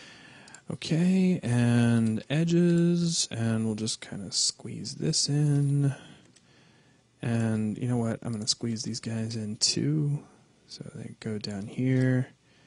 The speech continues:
And then this guy can just, well, nah, we'll leave him right where he is for now. Now, uh, let's see. Th-, looks like maybe some sort of raised spot.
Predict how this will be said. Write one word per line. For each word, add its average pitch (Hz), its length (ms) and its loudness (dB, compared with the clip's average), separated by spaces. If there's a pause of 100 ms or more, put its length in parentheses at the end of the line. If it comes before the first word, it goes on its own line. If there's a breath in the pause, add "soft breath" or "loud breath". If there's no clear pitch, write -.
(580 soft breath)
And 120 80 -4
then 110 140 -2
this 123 240 2
guy 110 600 0
can 113 200 -2
just, 107 240 -4 (220)
well, 107 220 -2
nah, 80 340 -6
we'll 113 100 -4
leave 107 140 -6
him 101 180 -6
right 92 100 -6
where 92 140 -4
he 90 80 -6
is 85 140 -4
for - 160 -8
now. 101 220 -8 (1400 soft breath)
Now, 69 440 -6
uh, 110 240 -2
let's 120 180 0
see. - 320 0
Th-, - 120 -12
looks 147 400 -2
like 156 100 8
maybe 127 260 6
some 135 180 4
sort 139 160 4
of 113 100 6
raised 117 400 4
spot. - 680 2